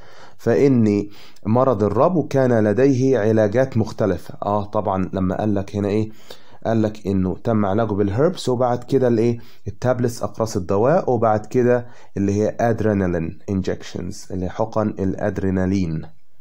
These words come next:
يبقى دي منطقية أكتر اللي هي سي، صح؟ وأكيد هي الإجابة يعني. طيب فاضل معايا مين الاختيار الأخير نتأكد منه؟ بيقول there are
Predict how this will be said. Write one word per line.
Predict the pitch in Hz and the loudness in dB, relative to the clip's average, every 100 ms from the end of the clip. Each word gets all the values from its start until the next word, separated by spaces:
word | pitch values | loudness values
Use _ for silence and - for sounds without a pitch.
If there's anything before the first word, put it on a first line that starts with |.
| - - - - - - | -14 -14 -14 -16 -14 -6
يبقى | 127 113 | -2 0
دي | 110 120 | 2 4
منطقية | 127 117 117 - 117 113 | 4 4 0 0 2 4
أكتر | 107 - - 85 | 2 -2 -8 -4
اللي | 85 87 | -2 0
هي | 101 107 | 0 0
سي، | - 82 80 - - - | -2 -4 -6 -14 -14 -14
صح؟ | - 107 120 - - | -6 -4 -4 -8 -4
وأكيد | 95 - 120 | -4 -2 0
هي | 139 | 2
الإجابة | 131 139 175 147 | 2 0 0 0
يعني. | 151 151 143 - - - - - - - - - - - - - - - - - - - - | 0 0 -4 -10 -14 -14 -14 -14 -14 -14 -14 -14 -14 -14 -14 -14 -14 -14 -14 -14 -14 -14 -8
طيب | 60 - | -8 -6
فاضل | - 127 123 | -2 2 4
معايا | 117 120 | 4 4
مين | 117 127 120 | 4 2 2
الاختيار | 85 101 - 113 123 131 123 - - - | 0 -2 -2 2 4 4 0 -10 -14 -8
الأخير | 104 - - 131 | -4 -4 -2 0
نتأكد | 117 110 113 - 107 | 0 0 -4 -2 0
منه؟ | 120 160 220 - - - - | 2 4 2 -2 -14 -12 -2
بيقول | 101 - 127 123 98 | 0 4 4 2 2
there | 110 113 | 2 4
are | 120 131 | 4 4